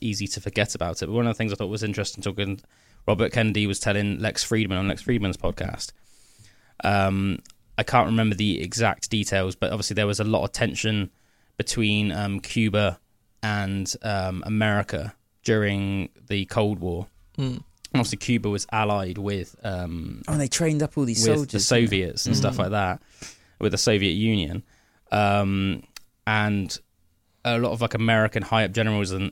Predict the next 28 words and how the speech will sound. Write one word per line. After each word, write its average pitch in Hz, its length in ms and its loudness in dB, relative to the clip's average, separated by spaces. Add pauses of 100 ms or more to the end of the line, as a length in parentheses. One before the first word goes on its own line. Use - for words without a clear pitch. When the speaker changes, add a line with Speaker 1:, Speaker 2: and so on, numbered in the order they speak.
Speaker 1:
in, 104 120 -2
in 104 220 -2
the 101 140 0
army 107 340 4
and 90 140 -2
stuff - 180 -4
like 98 80 0
that, 90 60 0
in 92 60 -4
the 98 60 -2
American 95 920 -2
army, 98 460 -4 (480)
and 107 320 0
American 101 380 0
politicians 95 500 -2
were, 98 60 -4
like, 98 120 -2 (140)
outraged 92 680 0
because 101 260 -4
basically 107 580 0
Cuba 131 460 2
let, 95 520 2 (480)
um, 92 600 2
the 110 140 -2
U 110 180 6
S 104 160 0
S 98 200 0
R 92 360 2